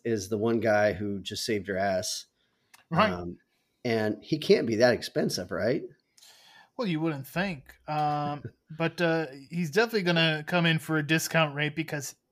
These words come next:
Speaker 2: we then see Chance, he's trying to get on, on a boat.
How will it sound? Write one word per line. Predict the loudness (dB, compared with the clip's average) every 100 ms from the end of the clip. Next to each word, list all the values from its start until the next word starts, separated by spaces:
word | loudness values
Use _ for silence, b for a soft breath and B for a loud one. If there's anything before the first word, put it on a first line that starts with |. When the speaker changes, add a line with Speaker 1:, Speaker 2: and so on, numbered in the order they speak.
| _
Speaker 2:
we | -12 -6
then | -4 -4
see | -4 -4
Chance, | -4 -2 0 0
he's | -4 -2
trying | 2 2
to | 2
get | 2
on, | 0 -2 -8 -14 -20 -10
on | -8 -6
a |
boat. | -6 -6 -8 -20